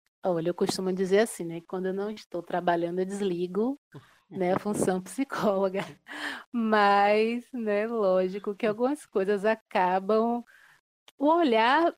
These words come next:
Speaker 1: de alguma certa forma, meio que acaba ficando direcionado pra algumas coisas mais, assim, que chamam mais atenção. Então, vai ter momentos que eu tô lendo, aí vem, né,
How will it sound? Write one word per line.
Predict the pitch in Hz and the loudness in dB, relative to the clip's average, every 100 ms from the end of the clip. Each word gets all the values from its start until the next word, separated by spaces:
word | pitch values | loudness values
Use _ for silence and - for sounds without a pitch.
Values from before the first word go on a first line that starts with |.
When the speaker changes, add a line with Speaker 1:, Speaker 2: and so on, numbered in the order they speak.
| - | -6
Speaker 1:
de | 196 | 0
alguma | 214 202 202 208 | 2 2 0 -2
certa | 196 190 190 | 0 -2 -2
forma, | 185 196 214 240 226 214 | -2 0 2 2 0 -2
meio | 226 220 226 247 | -6 -4 -2 -2
que | 269 | -2
acaba | 240 - 214 226 | -2 -2 -4 -4
ficando | - - 220 214 220 240 240 214 - | -6 -10 -6 -6 -2 0 0 -2 -6
direcionado | 214 233 240 285 247 214 240 | 0 0 0 -4 -2 -2 -2
pra | - 240 | -2 -2
algumas | 233 262 320 - | -2 -6 -6 -12
coisas | - 226 226 254 | -4 0 0 -2
mais, | 233 233 254 | -2 0 0
assim, | 254 - 220 - _ _ _ - | -2 -6 -10 -12 _ _ _ -4
que | |
chamam | 233 226 226 | -4 -2 -4
mais | 214 | -4
atenção. | 233 294 294 190 170 175 _ _ _ _ _ _ _ _ | -4 -4 -8 -8 -8 -10 _ _ _ _ _ _ _ _
Então, | - 226 226 | -14 -6 -4
vai | 214 339 | -2 -2
ter | - 220 | 0 2
momentos | 220 208 196 | 2 0 -2
que | - | -4
eu | |
tô | 214 233 | 0 0
lendo, | 214 196 214 | 2 2 2
aí | 220 214 | 2 0
vem, | 185 208 214 214 208 | 0 0 2 0 0
né, | 214 247 | 0 0